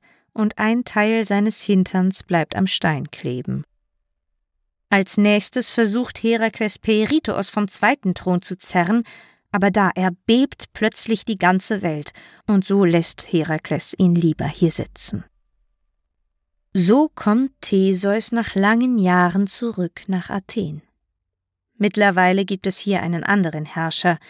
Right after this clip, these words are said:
Menestheus, der die Athener gegen Theseus aufgewiegelt hat.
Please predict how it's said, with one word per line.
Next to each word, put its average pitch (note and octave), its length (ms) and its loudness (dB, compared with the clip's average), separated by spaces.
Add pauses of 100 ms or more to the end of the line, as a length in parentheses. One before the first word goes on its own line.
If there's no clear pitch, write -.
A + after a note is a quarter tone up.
(280)
Menestheus, F#3+ 920 0 (520)
der G3 120 0
die G#3 140 0
Athener G#3+ 500 2
gegen G3 320 0
Theseus F3 720 2
aufgewiegelt D3+ 840 -4
hat. - 300 -16